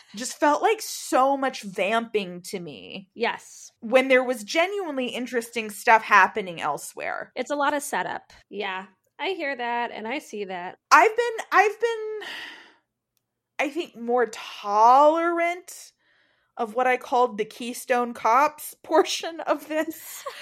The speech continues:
Speaker 2: <laughs>
Speaker 1: uh, to a friend, but, like, you know, these two incompetent, bumbling policemen.
Speaker 2: Yes.
Speaker 1: Yeah, okay, f-, yes,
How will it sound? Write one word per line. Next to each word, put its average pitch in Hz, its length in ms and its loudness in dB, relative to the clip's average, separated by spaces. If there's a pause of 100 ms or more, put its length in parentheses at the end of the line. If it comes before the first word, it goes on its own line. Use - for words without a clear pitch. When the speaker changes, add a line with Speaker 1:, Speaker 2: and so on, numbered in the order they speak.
Speaker 2:
<laughs> - 260 -2
Speaker 1:
uh, 226 540 8
to 302 180 0
a 269 100 6
friend, 269 600 4
but, 233 180 2
like, 214 220 4
you 202 160 0
know, 226 180 2 (180)
these 254 220 -10
two 285 240 0
incompetent, 240 880 4
bumbling 214 540 0
policemen. 202 1080 -4
Speaker 2:
Yes. 214 580 -6
Speaker 1:
Yeah, 587 280 4
okay, 427 160 0
f-, - 240 -10
yes, 214 360 2